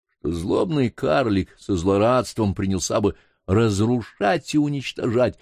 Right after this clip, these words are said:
все, что здесь было создано путем стольких трудов и усилий, что он разграбил бы и разгромил всю обсерваторию, перерезал бы и расстрелял всех защитников Тебали, как он о том и заявлял,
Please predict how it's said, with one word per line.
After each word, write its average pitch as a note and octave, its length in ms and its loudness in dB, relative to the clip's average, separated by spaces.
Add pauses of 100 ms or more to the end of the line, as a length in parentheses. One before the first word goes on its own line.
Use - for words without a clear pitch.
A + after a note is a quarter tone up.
(160)
все, A2+ 260 2
что F#2 220 -4
здесь E2 240 -2
было E2 200 2
создано G2+ 600 0 (240)
путем F2+ 240 -2
стольких - 560 -4
трудов F#2+ 420 -2
и F2+ 60 -14
усилий, F#2 440 -4 (220)
что - 200 0
он G#2 140 0 (260)
разграбил C3 920 0
бы A#2+ 240 0 (240)
и B2+ 100 2
разгромил B2 580 2
всю D3 300 0
обсерваторию, A2+ 840 -4 (600)
перерезал G2 760 4
бы F#2+ 200 0 (240)
и F#2+ 120 4
расстрелял G#2 600 2
всех - 420 -6
защитников - 840 -10
Тебали, G2+ 440 0 (200)
как F2+ 140 -8
он F2+ 120 0
о E2+ 60 -2
том F2 300 0
и E2 40 -2
заявлял, F2 680 2